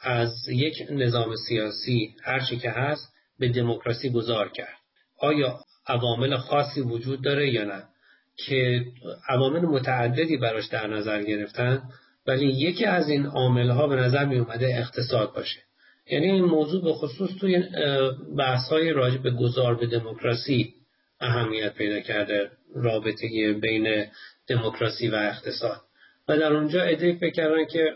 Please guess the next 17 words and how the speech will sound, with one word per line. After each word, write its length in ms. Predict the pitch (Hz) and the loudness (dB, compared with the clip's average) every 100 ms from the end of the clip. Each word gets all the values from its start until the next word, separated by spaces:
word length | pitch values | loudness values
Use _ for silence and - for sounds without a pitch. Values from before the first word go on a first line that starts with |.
| - - - | -6 -20 -2
آیا 320 | 143 147 143 | 0 2 2
برای 440 | 131 131 143 143 | 2 2 2 0
اصلاحات 800 | 139 127 123 139 131 123 170 180 | -2 -4 -4 0 2 2 2 2
یک 320 | 170 143 127 | 2 0 0
مملکت، 500 | 127 113 107 - 104 117 | -2 -2 -4 -4 -4 0
برای 180 | 127 | 0
که 100 | 127 | 0
یک 260 | 139 135 131 | -2 -4 0
مملکت 400 | 120 120 123 135 131 | 0 0 0 -2 0
رو 140 | 139 131 - | -2 0 2
سوق 320 | 175 185 170 | 2 2 0
بدیم 200 | 131 120 | 0 2
به 180 | 131 120 | 2 2
سوی، 440 | - 165 175 170 - | 0 0 2 0 0
اه، 240 | 143 123 | 0 0
تغییر 460 | 123 131 120 117 113 113 113 | -2 0 0 0 -2 -2 -4
رژیم، 400 | 113 127 113 | 0 0 0